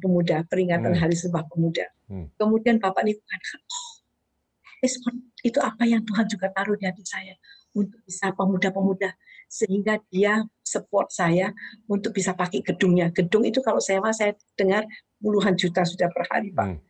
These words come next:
Speaker 1: Tapi kami bisa pakai. Dan sebelumnya kami bikin festival itu, kami mengadakan kemah kebangsaan, di mana semua mereka akan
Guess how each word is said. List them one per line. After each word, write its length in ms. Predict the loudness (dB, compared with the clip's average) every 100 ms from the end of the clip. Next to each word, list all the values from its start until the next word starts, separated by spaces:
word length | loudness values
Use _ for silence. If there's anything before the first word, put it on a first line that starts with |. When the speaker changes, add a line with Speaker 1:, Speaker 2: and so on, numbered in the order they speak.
| _ _
Speaker 1:
Tapi 240 | -4 -2
kami 160 | 0 0
bisa 240 | 0 0 0
pakai. 380 | -2 -2 -2
Dan 160 | 0 2
sebelumnya 480 | 0 2 4 4 4
kami 240 | 4 2
bikin 240 | 2 0 2
festival 480 | 2 0 -2 0 -2
itu, 280 | 2 2 2
kami 240 | 2 2
mengadakan 480 | 2 2 0 -2 -8 -12 -20 _
kemah 340 | 4 6 4 2
kebangsaan, 680 | 0 2 2 2 0 -2 -4 -20 _
di 80 | 0
mana 220 | 2 2
semua 640 | 2 4 4 4 4 4
mereka 400 | 4 4 2 2 0
akan 300 | 0 0